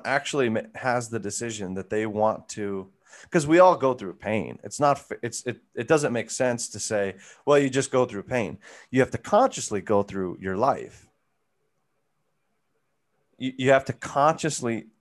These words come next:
live and be aware of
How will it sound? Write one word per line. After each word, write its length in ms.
live 480
and 180
be 160
aware 540
of 140